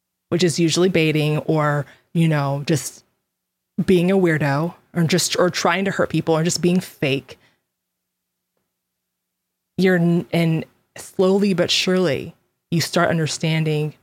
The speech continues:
that it sucks to be them.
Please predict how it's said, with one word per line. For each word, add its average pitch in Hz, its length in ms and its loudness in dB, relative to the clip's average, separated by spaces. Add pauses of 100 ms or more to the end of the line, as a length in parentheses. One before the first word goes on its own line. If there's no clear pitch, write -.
(340)
that 151 320 -2 (2750)
it - 80 -10
sucks 196 340 -2
to 185 100 -2
be 165 160 2
them. 156 380 -2